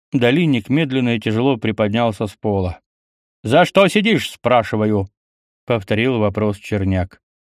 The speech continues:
Долинник несколько секунд смотрел на подкрученные усы полковника, на его гладко выбритое лицо, потом на козырек новенькой киренки с эмалевой кокардой, и вдруг мелькнула хмельная мысль: "А что, если выйдет?"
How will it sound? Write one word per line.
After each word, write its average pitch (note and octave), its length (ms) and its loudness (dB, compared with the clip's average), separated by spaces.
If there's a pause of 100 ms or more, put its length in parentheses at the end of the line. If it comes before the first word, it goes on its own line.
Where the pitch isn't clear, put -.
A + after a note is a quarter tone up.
(760)
Долинник B2 540 2
несколько B2+ 420 -2
секунд A#2 400 -2
смотрел A#2 440 0
на A2+ 120 0
подкрученные A2 680 -2
усы G#2+ 260 -2
полковника, G#2+ 840 -2 (140)
на B2 80 0
его A#2+ 180 2
гладко A#2+ 400 2
выбритое A#2 460 0
лицо, A#2 440 -2
потом G2 300 -4
на G#2+ 80 0
козырек B2 520 -2 (640)
новенькой B2+ 640 2
киренки C3 500 2
с - 100 -14
эмалевой B2+ 420 2
кокардой, A#2 500 0
и - 20 0
вдруг D#3 260 -2
мелькнула E3 400 2
хмельная D#3 480 2
мысль: C#3+ 420 0 (500)
"А C#3 160 4
что, E3+ 200 0
если C#3 420 2
выйдет?" A#2 600 0